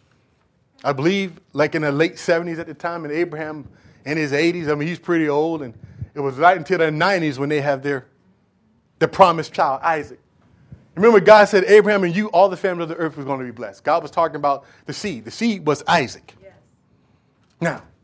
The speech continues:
Speaker 1: so here God gives a promise, right? He gives a promise. He says, This seed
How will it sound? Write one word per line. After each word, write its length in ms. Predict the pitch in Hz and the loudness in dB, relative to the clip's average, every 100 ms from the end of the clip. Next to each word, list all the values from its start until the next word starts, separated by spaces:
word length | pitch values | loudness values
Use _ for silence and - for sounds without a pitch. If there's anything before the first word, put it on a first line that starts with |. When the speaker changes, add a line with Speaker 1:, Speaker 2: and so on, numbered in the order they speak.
| _ _ _ _ _ _ _ | _ _ _ _ _ _ _
Speaker 1:
so 360 | 175 156 147 - | 0 0 0 -8
here 320 | - 226 185 - - | 2 4 4 0 0
God 240 | 170 156 | 2 4
gives 200 | 143 165 | 0 -2
a 40 | 170 | -2
promise, 400 | 170 120 95 127 | -2 -4 -6 -12
right? 200 | 170 - _ - - - - - - _ _ _ _ - 403 - _ _ _ _ | -12 -14 _ -18 -18 -16 -16 -16 -20 _ _ _ _ -18 -18 -18 _ _ _ _
He 80 | 196 | -4
gives 260 | 160 202 196 | 6 6 6
a 60 | |
promise. 480 | - 151 123 - - _ _ _ _ _ _ _ _ _ _ _ _ | 2 2 2 -6 -20 _ _ _ _ _ _ _ _ _ _ _ _
He 160 | - 185 | -2 2
says, 420 | 185 180 165 - _ _ _ _ _ _ _ _ _ | 6 6 4 -4 _ _ _ _ _ _ _ _ _
This 320 | 127 160 262 | 0 4 4
seed 500 | - 190 165 160 156 | 2 0 0 -2 -8